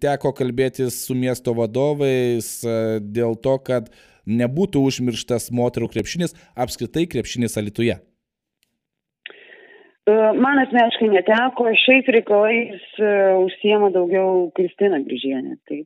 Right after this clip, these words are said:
Speaker 2: tai aš finansiniais reikalais kol kas aš ne, nelabai domiuosi. Nu, ta prasme, ne,
Speaker 1: Mhm.
Speaker 2: informacijos daug neturiu.
Speaker 1: Jūs derinius braižote aikštelėje, kad viskas būtų sklandu.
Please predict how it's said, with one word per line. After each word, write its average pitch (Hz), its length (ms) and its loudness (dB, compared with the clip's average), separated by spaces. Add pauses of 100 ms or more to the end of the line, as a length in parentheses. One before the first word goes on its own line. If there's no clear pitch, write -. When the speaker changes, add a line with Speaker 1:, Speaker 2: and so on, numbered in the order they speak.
Speaker 2:
tai 160 140 -6 (240)
aš 180 80 -2 (480)
finansiniais 220 640 2
reikalais 208 460 2
kol 190 160 -4
kas 196 240 0
aš 175 160 -6
ne, 170 160 0
nelabai 160 400 0
domiuosi. 131 400 -6 (400)
Nu, 233 140 0
ta 220 80 -2
prasme, 208 260 2
ne, 185 120 6 (180)
Speaker 1:
Mhm. 139 240 -2
Speaker 2:
informacijos 202 500 0
daug 180 240 0
neturiu. 160 320 -6 (480)
Speaker 1:
Jūs 165 320 0
derinius 170 720 0
braižote 185 640 2
aikštelėje, 170 560 0
kad 143 180 -2
viskas 151 380 -2
būtų 147 320 -2
sklandu. 143 560 0